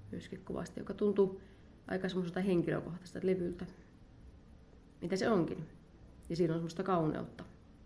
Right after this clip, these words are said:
mitä myös on, niinku, mitä arvostan. Ja tä-, näissä on muuten jännä, näissä biiseissä nyt kun mä olen kuunnellut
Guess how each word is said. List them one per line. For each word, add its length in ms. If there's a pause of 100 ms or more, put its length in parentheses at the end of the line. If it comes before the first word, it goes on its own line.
(440)
mitä 220
myös 260
on, 260
niinku, 240 (800)
mitä 220
arvostan. 640 (1120)
Ja 120
tä-, 100
näissä 300
on 60
muuten 260
jännä, 420 (380)
näissä 180
biiseissä 500
nyt 180
kun 140
mä 100
olen 160
kuunnellut 580